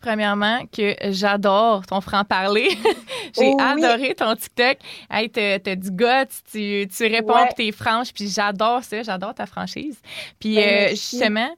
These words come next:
Speaker 1: quand on l'écoutait, on se demandait ça. Moi, puis Kat, on était là, mon Dieu, comme, il faut du guts, là. Qu'est-ce, qu'est-ce qui t'a, mettons, euh, qu'est-ce qui t'a donné le goût de passer à l'action puis de faire comme, « OK, là, je suis tannée de voir ce genre de vidéo-là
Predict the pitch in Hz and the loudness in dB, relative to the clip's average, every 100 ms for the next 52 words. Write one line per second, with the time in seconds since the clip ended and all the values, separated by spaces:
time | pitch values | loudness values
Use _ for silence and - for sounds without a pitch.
0 | _ _ - - - 220 - - 285 254 | _ _ -4 0 2 -2 -4 -2 0 0
1 | 208 214 208 202 202 214 262 262 240 - | -2 -2 0 -2 -4 -4 -4 -4 -4 -2
2 | 269 285 214 208 214 226 262 - 214 214 | -2 0 -2 -2 -2 0 -2 -2 -2 -2
3 | 240 196 247 285 - - _ _ - 220 | -4 -6 -8 -8 -18 -20 _ _ -4 -2
4 | 214 214 196 - _ _ _ - - 220 | 0 -2 -6 -12 _ _ _ -14 -8 -6
5 | - 330 220 190 226 233 226 214 480 - | -2 -2 -2 -2 -2 -2 -4 -2 -2 -4
6 | - 294 339 - - 254 233 269 247 196 | -4 -4 -4 -8 -6 -2 0 0 -2 -2
7 | 220 220 233 226 202 185 185 - - _ | -2 0 -2 -2 0 -2 -4 -10 -20 _
8 | _ _ _ _ 302 320 - 247 208 226 | _ _ _ _ -6 -6 -2 -2 0 0
9 | 233 214 330 339 226 214 240 214 - 277 | -2 -2 -2 0 0 0 -2 -2 -2 -6
10 | - 247 254 262 240 214 277 269 277 - | -4 0 0 0 0 0 -2 -2 -2 -2
11 | 226 220 262 254 196 202 220 240 233 202 | -2 0 -4 -4 -2 0 0 -2 -2 0
12 | 208 220 202 190 196 196 202 220 240 | 0 0 0 0 0 2 2 2 0